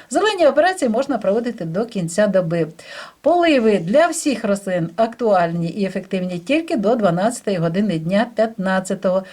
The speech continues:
ну і чотирнадцятого вся доба. Підживлення також ще не проводимо, ще не час.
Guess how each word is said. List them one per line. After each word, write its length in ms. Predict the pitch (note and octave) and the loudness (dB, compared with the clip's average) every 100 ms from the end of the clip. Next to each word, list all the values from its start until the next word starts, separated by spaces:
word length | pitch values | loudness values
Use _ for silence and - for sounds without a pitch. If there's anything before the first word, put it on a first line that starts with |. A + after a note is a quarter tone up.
| - - | -6 -2
ну 80 | |
і 60 | G4+ | 0
чотирнадцятого 640 | C#4+ G3+ F#3 A3 C#4+ G#3 | 0 -2 0 0 -2 -4
вся 200 | F3 F#3+ | -2 -2
доба. 340 | F3 E3 D#3+ D#3+ _ - - | -2 -2 -2 -6 _ -20 -10
Підживлення 640 | - C4 A#3 C4 A#3+ A3 G#3+ | -6 -2 2 2 4 2 2
також 400 | G#3+ G#3 G3+ - | 0 -2 -2 -2
ще 400 | - - B3+ A#3 | -8 -2 0 4
не 220 | G3+ G3+ | 4 2
проводимо, 720 | G3+ F#3 E3 E3+ F3+ G#3+ B3 | 2 0 0 0 0 0 -2
ще 280 | A#3+ - B3+ | -8 -4 -2
не 140 | F#3+ E3 | -2 -4
час. 520 | - E3 G3+ - | -4 -2 -2 -4